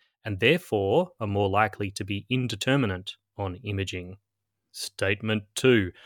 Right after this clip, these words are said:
Sclerosing angiomatoid nodular transformation of the spleen, open brackets, sant, close brackets, is a recently recognized rare non-neoplastic vascular splenic lesion.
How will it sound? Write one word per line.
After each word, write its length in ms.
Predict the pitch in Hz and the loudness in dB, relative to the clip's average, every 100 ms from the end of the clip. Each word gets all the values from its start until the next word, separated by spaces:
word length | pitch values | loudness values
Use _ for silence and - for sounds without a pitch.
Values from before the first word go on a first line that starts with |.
| - _ | -20 _
Sclerosing 880 | - - 107 104 135 123 131 127 143 | -8 -4 2 4 4 4 2 0 -2
angiomatoid 1000 | 107 110 107 110 120 117 - 107 101 95 | -2 -2 2 2 2 0 2 0 0 -4
nodular 420 | 98 110 113 117 104 | -2 -2 0 -2 -2
transformation 840 | - 107 - 92 101 131 160 120 | -2 -4 -6 -6 -4 -4 -4 -4
of 160 | 98 - | -6 -6
the 80 | |
spleen, 640 | 98 - - 90 92 143 165 - | -6 -6 -8 -8 -6 -8 -8 -6
open 200 | 92 95 | -6 -2
brackets, 480 | 101 - 98 - - - - | -2 -2 -4 -6 -8 -18 -6
sant, 760 | - - 110 110 151 - - _ _ _ | -4 4 6 8 6 0 -10 _ _ _
close 240 | 104 90 | -8 -8
brackets, 500 | - 87 - - - - - - | -8 -14 -14 -18 -20 -20 -20 -6
is 160 | 120 107 | -2 2
a 140 | 107 | 4
recently 520 | 104 113 131 165 131 110 | 4 2 2 2 0 4
recognized 680 | 120 113 110 104 101 98 - | 4 4 -2 0 -2 -4 -8
rare 480 | 101 117 113 113 - | 0 2 4 0 -2
non-neoplastic 840 | 104 117 143 127 107 107 - 101 - | -2 0 0 0 -2 -4 -8 -10 -4
vascular 480 | 113 - - 98 95 | -2 -2 -4 -4 -4
splenic 480 | - - 101 104 98 | -6 -6 -6 -6 -8
lesion. 460 | 98 98 98 98 | -8 -8 -10 -16